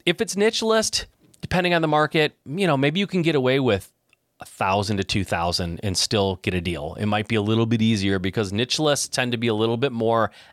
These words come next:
active. They're a little bit more hot. The people on those lists are a little bit more motivated than perhaps an equity list, right? Because just 'cause someone has equity, it doesn't mean they wanna sell their house, right?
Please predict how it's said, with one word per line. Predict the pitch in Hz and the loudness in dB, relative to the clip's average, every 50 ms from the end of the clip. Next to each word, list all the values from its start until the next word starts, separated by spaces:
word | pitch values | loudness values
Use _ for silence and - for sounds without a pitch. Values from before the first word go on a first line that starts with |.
| _ | _
active. | - 123 127 127 - - 143 135 135 135 120 - - - - - | -2 0 0 0 -2 -2 0 0 2 0 -2 -4 -10 -18 -18 -8
They're | - 113 107 | -2 0 0
a | 104 | 0
little | 107 110 123 127 131 | 0 0 0 0 0
bit | 120 151 143 | 0 -2 -2
more | 131 120 107 92 | -2 -2 -2 -2
hot. | - - - - 131 127 127 131 - - - - - - | -2 -4 -4 -2 0 2 2 0 -2 -4 -10 -20 -14 -12
The | - 104 | -10 -10
people | - - 147 127 120 127 - - | -6 -6 -4 -4 -2 -4 -4 -4
on | 117 117 120 127 131 | -2 -2 0 0 0
those | 139 139 135 117 | 0 0 0 -2
lists | 123 123 131 135 131 - - - - | 0 0 2 2 2 0 -2 -4 -4
are | - 110 110 104 | -4 -2 -2 0
a | 107 | 0
little | 110 127 165 190 208 202 | 0 2 4 4 4 4
bit | 160 185 170 | 2 0 0
more | 160 151 151 147 | 0 0 2 2
motivated | 139 135 135 135 143 143 131 131 139 135 131 135 135 123 120 - - - _ | 2 2 2 2 2 0 0 0 0 2 2 2 0 0 -4 -10 -18 -8 _
than | 120 123 120 | -2 -2 -2
perhaps | 113 - 123 107 110 117 110 107 - - - - - - - | -2 -4 -4 -2 0 0 0 0 -2 -4 -6 -8 -8 -6 -2
an | 113 | -2
equity | 110 107 104 - 101 87 87 | 0 0 -2 -2 -6 -6 -6
list, | 87 87 - - - - - | -6 -8 -8 -8 -8 -4 -2
right? | 110 107 113 - - - | 0 0 0 -2 -2 -4
Because | 143 139 - 165 139 | -4 -2 -2 -2 0
just | 160 226 214 - | 0 0 0 -2
'cause | - 190 | -2 -2
someone | - 180 147 123 | 0 0 0 2
has | 120 117 101 92 | 2 2 2 2
equity, | 117 139 - - 107 78 73 73 - - _ - - - - - _ _ _ _ - | 2 0 0 -2 -8 -12 -12 -14 -18 -20 _ -20 -20 -20 -20 -20 _ _ _ _ -6
it | 127 110 | -2 0
doesn't | 143 131 127 135 | 2 2 2 0
mean | 131 123 113 | -2 -2 0
they | 113 | 0
wanna | 104 101 92 92 | 0 0 0 0
sell | - 104 92 | 0 -2 -2
their | 87 85 | -2 -2
house, | 87 82 - - - - - - - - - | -4 -6 -6 -6 -6 -6 -6 -8 -8 -6 -2
right? | 98 92 98 104 - | -2 0 0 -2 -6